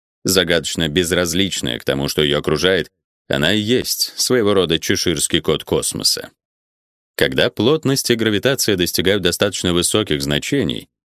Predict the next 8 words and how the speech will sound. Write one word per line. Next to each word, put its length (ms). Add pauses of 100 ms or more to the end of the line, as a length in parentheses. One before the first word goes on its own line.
(160)
черная 400
дыра 460 (120)
меркнет 800 (120)
и 140
исчезает 600
из 140
нашей 320
Вселенной. 640